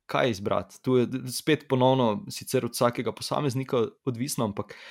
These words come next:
eh, hi-, hitro, eh, lahko, eh, v bistvu, ja, uživaš z mountain bikom na,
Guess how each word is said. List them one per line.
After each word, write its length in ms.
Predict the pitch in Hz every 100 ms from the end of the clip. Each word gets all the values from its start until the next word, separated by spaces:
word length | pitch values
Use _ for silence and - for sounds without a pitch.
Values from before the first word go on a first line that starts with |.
| - - -
eh, 260 | - 143
hi-, 260 | 139 - - 139 143 _ _
hitro, 760 | - - 170 - 147 131 120 - - - _ -
eh, 480 | - 120 120 117 117
lahko, 800 | 117 110 - 127 123 127 120 - _ _ _
eh, 320 | 117 110 104 - _
v 80 | 117
bistvu, 380 | 107 - 113 101 _ _ _
ja, 300 | 113 110 95 _
uživaš 560 | 113 101 110 107 - -
z 140 | -
mountain 380 | 110 107 113 120
bikom 400 | 107 110 - 98
na, 300 | 95 95 98